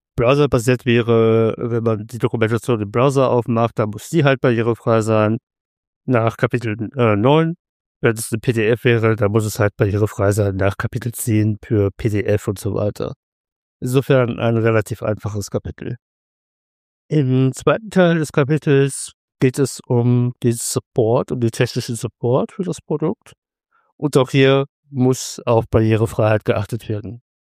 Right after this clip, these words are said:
Da gibt es den Abschnitt zwölf Punkt zwei Punkt zwei,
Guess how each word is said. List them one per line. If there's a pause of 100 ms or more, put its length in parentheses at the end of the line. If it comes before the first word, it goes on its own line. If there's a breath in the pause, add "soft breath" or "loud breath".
(880)
Da
gibt
es
den
Abschnitt
zwölf
Punkt
zwei
Punkt
zwei,